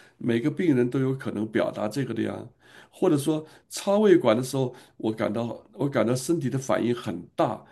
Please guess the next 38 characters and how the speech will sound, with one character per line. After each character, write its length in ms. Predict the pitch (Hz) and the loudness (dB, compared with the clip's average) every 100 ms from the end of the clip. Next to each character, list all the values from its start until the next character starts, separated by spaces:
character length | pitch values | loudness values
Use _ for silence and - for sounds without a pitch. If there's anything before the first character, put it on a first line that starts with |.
| - - | -20 -2
你 140 | 117 | 0
们 120 | 160 | 2
能 120 | 160 | 2
不 80 | 165 | 4
能 120 | 170 | 4
够 80 | 165 | 4
处 320 | 170 - 226 | 0 -2 0
理 120 | 196 123 | 2 2
一 20 | |
下？ 100 | 120 | 2
我 120 | 117 | 4
也 60 | 139 | 4
没 140 | 139 | 2
能 140 | 139 135 | 0 0
力 80 | 139 | -2
表 320 | - 92 - | 0 -2 -2
达。 280 | - 104 127 - _ _ _ _ | -10 -12 -14 -20 _ _ _ _
但 120 | 160 | 0
是 80 | 156 | 4
我 120 | 143 | 4
就 120 | 135 | 4
是 60 | 170 | 2
说， 260 | 165 165 160 - - | 4 2 0 -6 -8
你 120 | - | 0
们 100 | 135 | 0
插 280 | 160 - 185 | 0 0 0
进 200 | 185 185 | 2 4
胃 140 | 180 - | 4 4
管 240 | 117 107 | 4 0
给 80 | 147 | -2
我 80 | 160 | -2
打 240 | 117 104 | 0 -2
食 180 | - 131 | -4 0
物 120 | 160 | 2
的 80 | 139 | 0
时 120 | 123 | -2
候 100 | 127 | -2
呢， 140 | 123 | -2